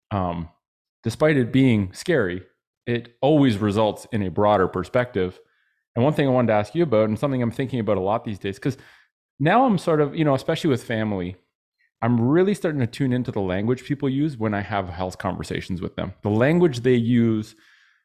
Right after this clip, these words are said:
um, has so much of an impact to tell me of, like, how they think of health, right? And what I've started to parse, and it's like, once I saw this, I c-, I couldn't unsee it, is this whole notion that when it comes to health,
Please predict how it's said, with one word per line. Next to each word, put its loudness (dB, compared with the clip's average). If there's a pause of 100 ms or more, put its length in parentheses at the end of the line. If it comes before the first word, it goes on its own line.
(200)
um, -2 (460)
has -6
so 2
much 2
of 0
an -2
impact -2
to -4
tell -2
me 2
of, 0
like, -6
how -4
they 0
think -4
of -4
health, -8 (180)
right? 0 (720)
And 2
what 2
I've 2
started 2
to -2
parse, -2 (140)
and -14
it's -4
like, 0
once 0
I 0
saw -2
this, -4
I -4
c-, -12
I -4
couldn't 2
unsee 0
it, 0
is -6
this -6
whole 2
notion 0
that -2
when 0
it -4
comes -8
to -4
health, -2